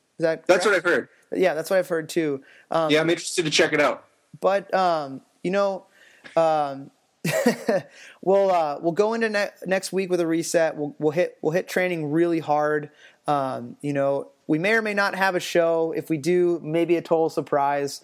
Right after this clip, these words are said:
Speaker 1: Um, you know, maybe, maybe I'll bring on someone else, a little Q and A. Uh, there's been some, some requests from the inner workings that we get Andy Laurie on here because, like us, he, uh, in front of a microphone, he can't stop talking.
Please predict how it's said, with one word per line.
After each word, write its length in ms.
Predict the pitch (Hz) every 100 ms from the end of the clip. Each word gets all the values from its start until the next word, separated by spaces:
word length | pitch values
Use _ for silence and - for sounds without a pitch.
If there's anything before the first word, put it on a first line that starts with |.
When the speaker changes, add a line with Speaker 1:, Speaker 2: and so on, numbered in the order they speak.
| - - _
Speaker 1:
Um, 400 | 147 139 131 123
you 100 | 135
know, 140 | 139 143
maybe, 300 | 147 151 156
maybe 260 | 156 160 160
I'll 80 |
bring 240 | 143 156 151
on 220 | 151 151
someone 300 | - 151 143
else, 300 | 147 151 147
a 40 |
little 100 | 147 131
Q 240 | - 151
and 100 | 139
A. 380 | 135 160 220 233 _ - - _
Uh, 240 | 139 135
there's 260 | 127 143 139
been 220 | 151 151
some, 680 | - 156 147 143 135 131 135
some 240 | - 147
requests 720 | 143 139 - 170 - - - -
from 240 | 170 156
the 100 | 156
inner 160 | 160 156
workings 540 | 156 160 180 185 175
that 160 | 151 151
we 80 | 147
get 240 | 151 147
Andy 220 | 156 151
Laurie 320 | 143 147 156
on 160 | 160 160
here 160 | 170 170
because, 560 | 147 - 143 135 - - - - _
like 220 | - 156 156
us, 340 | 156 170 - -
he, 300 | 151 151 147
uh, 320 | 135 131 131
in 120 | 156 143
front 160 | 165
of 60 | 151
a 40 |
microphone, 460 | 147 147 147 165 160
he 100 | 143
can't 260 | - 156
stop 280 | - 156 156
talking. 380 | - 147 170 185